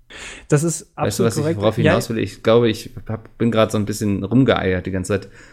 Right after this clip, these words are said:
Speaker 2: aber hab jetzt im letzten Satz endlich geschafft zu sagen, was ich sagen wollte. <laughs>
Speaker 1: Nee, nee, das ist, das ist auf jeden Fall korrekt. Das, äh, sehe ich auch ganz oft. Viele Leute, ähm, gerade auch bei unseren Zuschauern, ich kenn, das ist wie so eine Filterbubble. Ich weiß nicht, wie das bei anderen ist, wie das so ein Gronkh macht oder wie das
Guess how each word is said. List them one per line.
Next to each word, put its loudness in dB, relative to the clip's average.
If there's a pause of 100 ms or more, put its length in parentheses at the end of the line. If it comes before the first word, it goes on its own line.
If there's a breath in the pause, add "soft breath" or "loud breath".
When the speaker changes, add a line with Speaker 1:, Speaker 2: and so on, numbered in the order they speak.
(200 loud breath)
Speaker 2:
aber -6
hab -6
jetzt -4
im 0
letzten -2
Satz 0
endlich -6
geschafft -6
zu -4
sagen, 0
was 0
ich -4
sagen 0
wollte. -2
<laughs> -2
Speaker 1:
Nee, -2
nee, 0
das -6
ist, -10
das -4
ist -6
auf -8
jeden -4
Fall -6
korrekt. -4
Das, -8
äh, -4
sehe -2
ich -6
auch -4
ganz -4
oft. -6
Viele -2
Leute, -2 (600 loud breath)
ähm, 0
gerade 2
auch 0
bei -4
unseren -2
Zuschauern, -2
ich -12 (180)
kenn, -4
das -2
ist -4
wie 2
so 2
eine -2
Filterbubble. 0
Ich -4
weiß 2
nicht, -8
wie -2
das -2
bei -2
anderen 0
ist, -8
wie -2
das -2
so -4
ein 0
Gronkh 0
macht -6
oder 0
wie 4
das 0